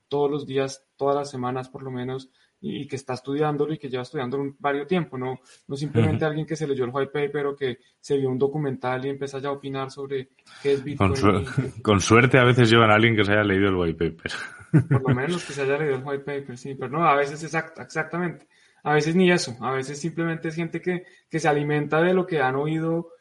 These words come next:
Speaker 1: en, en la calle. Es que no sabes cuántas veces, yo, yo me acuerdo desde Londres en dos mil diecisiete, dos mil dieciocho, gente que decía, "No, yo soy experto en blockchain", y empezaban a hablar y yo decía, "No, pero qué burradas están diciendo, ¿cómo van a decir que,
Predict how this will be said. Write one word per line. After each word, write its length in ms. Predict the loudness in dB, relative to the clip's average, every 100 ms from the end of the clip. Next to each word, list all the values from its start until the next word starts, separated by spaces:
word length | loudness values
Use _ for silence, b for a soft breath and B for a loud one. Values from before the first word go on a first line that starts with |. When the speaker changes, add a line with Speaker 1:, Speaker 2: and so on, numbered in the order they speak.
| b _
Speaker 1:
en, 280 | -6 -4 -4
en 100 | -4
la 120 | -4
calle. 160 | -2 -4
Es 100 | -2
que 80 | -2
no 100 | 0
sabes 280 | 0 0 0
cuántas 420 | -2 0 -4 -2
veces, 320 | -2 -4 -8
yo, 100 | -8
yo 180 | -8 -6
me 60 | -6
acuerdo 360 | -4 -2 0
desde 160 | 0 0
Londres 420 | 0 0 -2 -2
en 100 | -2
dos 100 | -4
mil 300 | -6 -10 -10 b b b -6
diecisiete, 520 | -4 -2 -4 -4 -2
dos 80 | -2
mil 140 | -4 -6
dieciocho, 540 | -6 -4 -4 -6 -12 _ _ _ -8
gente 240 | -6 -4
que 80 | -2
decía, 320 | 0 0 -4 B B
"No, 180 | 2 4
yo 100 | 2
soy 120 | -2
experto 460 | -2 2 2 4 2
en 80 | 4
blockchain", 400 | 4 2 -8 -8
y 60 |
empezaban 380 | -8 -6 -4 0
a 40 |
hablar 260 | 0 2 0
y 40 |
yo 80 | 0
decía, 180 | -4 -2
"No, 140 | -4 -2
pero 220 | -4 -4
qué 100 | -4
burradas 800 | 0 2 0 0 0 2 0 -4
están 380 | -8 -6 -8 -4
diciendo, 500 | -4 0 2 2 0
¿cómo 160 | -4 -4
van 80 |
a 20 | -4
decir 180 | -6 -8
que, 180 | -8